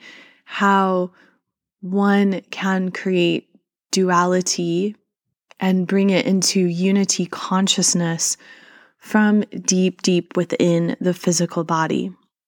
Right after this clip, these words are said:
This is a very important theme to consider as we consider the year of the lovers. We're going to explore this a bit more through the current astrology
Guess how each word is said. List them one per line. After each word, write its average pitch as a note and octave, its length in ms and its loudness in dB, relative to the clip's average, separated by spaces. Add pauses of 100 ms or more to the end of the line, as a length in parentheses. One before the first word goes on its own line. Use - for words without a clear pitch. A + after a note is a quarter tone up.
(260)
This G#3+ 340 2
is G3 260 2 (220)
a F#3+ 80 -2
very G3+ 460 2
important F#3+ 580 -4
theme F3+ 520 -4
to - 120 -4
consider F3+ 800 -4
as G3+ 260 0
we A#3+ 80 4
consider G#3+ 480 0
the F3+ 120 -2
year E3+ 340 -2
of E3+ 160 -10
the F3 100 -4
lovers. E3+ 580 -6 (600)
We're G#3+ 100 -2
going C4 300 4
to A#3+ 120 0
explore F#3+ 680 -2
this E3+ 340 -4
a F3 100 -8
bit F3 220 -6
more F#3 640 -4 (720)
through A#3+ 480 2
the G3 240 2
current G#3+ 400 0
astrology F3 840 0